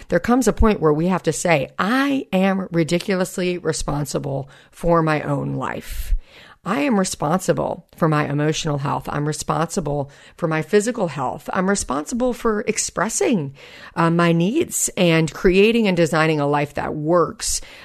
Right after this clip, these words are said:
um, toward that end, not out of selfishness, not out of selfish gain, but out of actually a deep desire to love well and to live in a way that brings joy to other people.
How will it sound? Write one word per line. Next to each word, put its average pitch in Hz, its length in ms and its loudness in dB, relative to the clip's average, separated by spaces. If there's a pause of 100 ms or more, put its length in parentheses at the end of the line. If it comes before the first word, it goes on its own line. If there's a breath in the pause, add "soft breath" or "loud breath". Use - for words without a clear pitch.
(100)
um, 151 220 0
toward 190 380 6
that 147 200 2
end, 156 420 -8
not 190 360 2
out 226 180 4
of 202 140 0
selfishness, 220 920 2
not 190 200 0
out 208 120 2
of 156 120 0
selfish 160 480 -2
gain, 165 500 2 (320 loud breath)
but 180 160 2
out 175 240 4
of 160 260 4
actually 175 640 0
a 156 120 -4
deep 160 280 -2
desire 147 420 0
to 147 140 -2
love 143 380 0
well 151 480 0 (380 loud breath)
and 170 160 2
to 190 120 6
live 214 400 4
in 170 200 2
a 147 80 2
way 143 320 0
that 151 200 0
brings 151 300 0
joy 143 460 -2
to - 200 -10
other 143 200 -6
people. - 500 -4